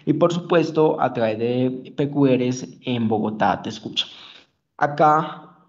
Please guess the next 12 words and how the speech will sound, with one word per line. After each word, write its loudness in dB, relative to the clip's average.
es 0
importante -2
mencionar -2
que 0
la 2
Secretaría -4
de 0
Hacienda, -2
en 6
los 6
distintos 0
convenios, -2